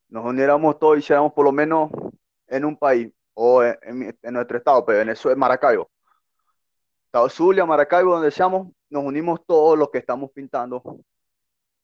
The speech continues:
y s-, damos la voz y se riega todo eso a nivel mundial, sería brutal,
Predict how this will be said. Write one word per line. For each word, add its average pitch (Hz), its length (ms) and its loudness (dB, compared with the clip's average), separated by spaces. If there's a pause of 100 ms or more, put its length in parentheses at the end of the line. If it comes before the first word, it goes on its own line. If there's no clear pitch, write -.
(100)
y 135 180 -8
s-, - 200 -16 (140)
damos 135 360 0
la 139 160 6
voz 160 380 6 (560)
y 131 120 -10
se 135 160 0
riega 139 380 4
todo 147 160 2
eso 147 180 -2
a 143 40 -4
nivel 139 420 0
mundial, 143 640 -2 (140)
sería 127 320 0
brutal, 135 500 -6